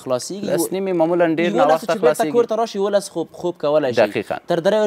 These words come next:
Speaker 1: نیمه بجو پورې څو ساعته خوب راځي؟
Speaker 2: یولس چې ویده شو، دولس، یوه، دوه، درې، تقریباً، آه، څلور نیم ساعت.
Speaker 1: څلور نیم ساعت هم خوب وکړ. او بیرته چې پنځو بجو په ویده شو، تر اوو بجو پورې.
Speaker 2: اوس د رواني اړخ نه ما غوښتل همدغې
Speaker 1: اووه،
Speaker 2: موضوع
Speaker 1: اووه
Speaker 2: ته
Speaker 1: ساعته خو پوره
Speaker 2: د-،
Speaker 1: شو.
Speaker 2: دقیقاً، ما غوښتل همدې موضوع ته لا-،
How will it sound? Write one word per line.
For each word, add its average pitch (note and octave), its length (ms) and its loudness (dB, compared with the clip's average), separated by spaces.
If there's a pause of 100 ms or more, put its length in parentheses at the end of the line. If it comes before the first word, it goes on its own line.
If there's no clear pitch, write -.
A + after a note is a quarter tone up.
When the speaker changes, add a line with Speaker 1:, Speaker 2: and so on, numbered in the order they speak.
Speaker 1:
نیمه A3+ 160 -2
بجو G#3 240 0
پورې G3 240 -4
څو A3+ 160 0
ساعته G#3 220 -6
خوب F#3+ 180 -6
راځي؟ F3 260 -4 (200)
Speaker 2:
یولس A#2 640 -2
چې - 160 -6
ویده G2+ 220 -4
شو، G#2 80 -6
دولس، C3 500 -2 (160)
یوه، A2 180 4 (120)
دوه، A#2+ 360 4
درې، C#3+ 460 -4
تقریباً، C3 340 -4 (240)
آه، A#2+ 80 -6
څلور A#2 380 -4
نیم A2+ 60 -6
ساعت. C#3+ 180 0
Speaker 1:
څلور C#3+ 180 2
نیم D3 160 -2
ساعت C3 160 -2
هم A#2+ 160 -2
خوب A#2+ 240 -4
وکړ. G#2+ 140 -8 (280)
او D#3+ 100 6
بیرته G3+ 240 0
چې - 200 -8
پنځو F#3 200 -2 (100)
بجو F#3 160 -4
په F#3 100 -8
ویده E3+ 440 -2
شو، F#3 40 -8
تر E3+ 220 -4
اوو E3+ 120 0
بجو D3+ 320 -4
پورې. D3 180 -8 (140)
Speaker 2:
اوس C4 200 0
د G3+ 160 4
رواني E3 280 2
اړخ F#3 300 0
نه A#2 220 2
ما A#2+ 180 -2
غوښتل C3+ 380 -2
همدغې C3+ 200 -2
Speaker 1:
اووه، D3+ 140 0
Speaker 2:
موضوع F3 220 6
Speaker 1:
اووه G3 100 6
Speaker 2:
ته G3+ 60 2
Speaker 1:
ساعته F3 280 2
خو - 40 -14
پوره D#3 240 0
Speaker 2:
د-، - 100 -2
Speaker 1:
شو. B2+ 60 -8
Speaker 2:
دقیقاً، D3 320 -2
ما F3 240 0
غوښتل F#3 260 -4
همدې D3+ 160 -2 (100)
موضوع A2+ 200 -4
ته A#2 120 -8
لا-، F#2 320 0